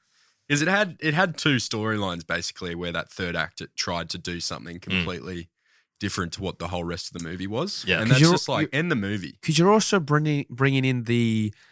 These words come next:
Speaker 3: so it starts with that dad and his son, like,
Speaker 2: Yes.
Speaker 3: the dad and the son in hospital.
Speaker 1: You're like, "Okay, this is
Speaker 3: And then it
Speaker 1: revenge or
Speaker 3: yeah,
Speaker 1: something."
Speaker 3: revenge or something. And then it makes its way back with the dad's father who has revenge against the White Death.
Speaker 2: Mm.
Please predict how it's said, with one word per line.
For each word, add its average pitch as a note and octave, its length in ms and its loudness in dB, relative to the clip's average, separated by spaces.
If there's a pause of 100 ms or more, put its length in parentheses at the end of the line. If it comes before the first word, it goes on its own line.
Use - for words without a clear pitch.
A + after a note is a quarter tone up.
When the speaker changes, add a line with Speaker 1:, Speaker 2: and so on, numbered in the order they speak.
Speaker 3:
so - 140 4
it C3+ 100 2
starts F#3 580 6
with C3+ 320 2
that A2 260 0
dad A#2+ 560 2 (420)
and C3 120 2
his B2 180 2
son, D#3 460 2
like, B2 160 4
Speaker 2:
Yes. B2 220 4
Speaker 3:
the C#3+ 60 6
dad C#3+ 220 8
and C3 120 -2
the A#2+ 60 -2
son C#3 260 0
in A2+ 80 -4
hospital. B2 460 -2
Speaker 1:
You're A2+ 80 -2
like, G#2 240 -4
"Okay, F2+ 120 2
this A2 140 -4
is - 60 -8
Speaker 3:
And C3+ 260 2
then D3 120 6
it - 20 4
Speaker 1:
revenge F#2 300 -6
or G#2+ 60 -10
Speaker 3:
yeah, D#3 100 8
Speaker 1:
something." A#2+ 120 2
Speaker 3:
revenge C#3 320 2
or - 40 0
something. B2 200 -2
And B2 100 -2
then C3 100 0
it A#2 60 -8
makes C#3+ 280 0
its - 140 -4
way B2+ 100 4
back A#2 340 2
with A2 240 -2
the A2 80 -2
dad's A2 440 2
father B2 580 4
who A2 180 -2
has G#2+ 320 0
revenge G#2+ 440 -2
against G2+ 300 -8
the A2 60 -4
White G2+ 320 -4
Death. A2+ 220 4
Speaker 2:
Mm. F#2 200 2